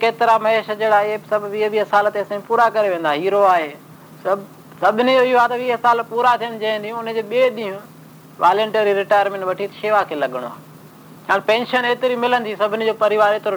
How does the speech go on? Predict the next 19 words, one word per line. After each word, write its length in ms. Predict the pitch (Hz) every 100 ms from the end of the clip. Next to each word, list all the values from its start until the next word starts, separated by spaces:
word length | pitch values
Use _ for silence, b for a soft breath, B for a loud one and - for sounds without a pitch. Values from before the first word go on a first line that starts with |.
| 196
ننڍڙو 300 | 214 208 190 175
آهي 100 | 196
جو 120 | 202 - -
خوش 180 | 240 233 190
گذاريندا، ۽ 440 | 160 139 127 120 - - - - - - - - - 160 165 165
شيوا 260 | 185 208 220
کان 160 | 220 214
وڌيڪ 300 | 208 226 220
ان 220 | 208 214
جي 80 | 208 196
جيون 240 | 214 214
جو 60 | 208
ٻيو 120 | 208 208
ڪو 60 | 208 202
مقصد 320 | 220 269 240
ئي 60 | 196 -
ڪونهي. 220 | - 151 - - - - - - - - - - - - -
ته 80 | 156
سڀ 120 | -